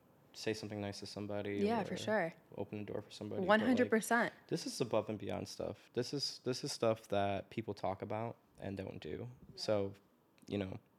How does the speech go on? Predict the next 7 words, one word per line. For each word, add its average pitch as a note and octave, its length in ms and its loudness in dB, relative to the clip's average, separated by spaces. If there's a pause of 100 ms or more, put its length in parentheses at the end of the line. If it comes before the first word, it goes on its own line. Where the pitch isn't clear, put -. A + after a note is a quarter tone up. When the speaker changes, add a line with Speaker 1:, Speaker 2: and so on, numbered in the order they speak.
Speaker 2:
Exciting. - 440 -20
Speaker 1:
take C3+ 160 8
some F#3 120 4
time C3+ 240 6
to A#2+ 80 8
really, G#2 640 6 (300)
like, - 380 -4